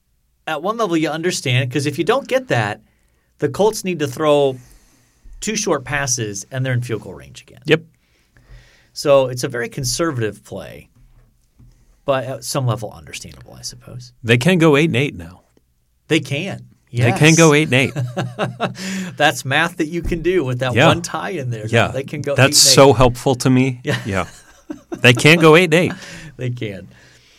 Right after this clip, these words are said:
Speaker 1: Um, anything else on the N F L front that you wanted to hit on?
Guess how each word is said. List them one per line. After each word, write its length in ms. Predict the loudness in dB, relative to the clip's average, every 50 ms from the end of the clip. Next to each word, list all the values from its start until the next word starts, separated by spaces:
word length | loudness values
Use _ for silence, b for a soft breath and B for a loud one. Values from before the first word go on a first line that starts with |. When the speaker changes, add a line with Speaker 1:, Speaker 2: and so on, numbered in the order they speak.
| b b b b b _ _ _ _ _
Speaker 1:
Um, 440 | -8 -6 -6 -6 -6 -8 -10 -12 -14 -18 _ -14 -10
anything 360 | -6 -4 -4 -2 -2 -2 0
else 200 | 0 -2 -2 -2
on 80 | -4 -4
the 100 | -4 -6
N 140 | -6 -6 -4
F 140 | -4 -4 -4
L 100 | -4 -6
front 380 | -6 -8 -8 -10 -10 -12 -12 -10
that 140 | -10 -10
you 140 | -8 -6 -6 -6
wanted 180 | -4 -4 -4
to 60 | -4
hit 160 | -4 -4 -6 -6
on? 220 | -6 -8 -10 -12